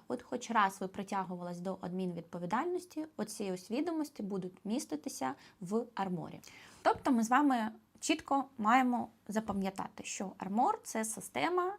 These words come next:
яка ведеться Національною поліцією України, вносяться відомості в неї теж Національною поліцією України. Тепер давайте пройдемось по слову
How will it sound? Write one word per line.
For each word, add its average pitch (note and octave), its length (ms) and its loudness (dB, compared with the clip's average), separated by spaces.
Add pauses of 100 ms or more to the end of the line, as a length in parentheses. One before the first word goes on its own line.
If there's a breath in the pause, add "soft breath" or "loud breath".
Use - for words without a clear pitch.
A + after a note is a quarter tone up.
(180)
яка G#3+ 520 0 (180)
ведеться A#3 520 -4
Національною G#3+ 720 -2
поліцією G3+ 560 -8
України, A3 680 -4
вносяться G#3 540 -4
відомості A#3 560 -4
в D4 40 2
неї D4 260 2 (120)
теж G#3 300 -6
Національною A3 680 -2
поліцією G3 640 -6
України. - 440 -10 (720 loud breath)
Тепер F#4 440 8
давайте C4+ 400 8
пройдемось B3 560 0
по - 160 -6
слову G#3+ 440 -2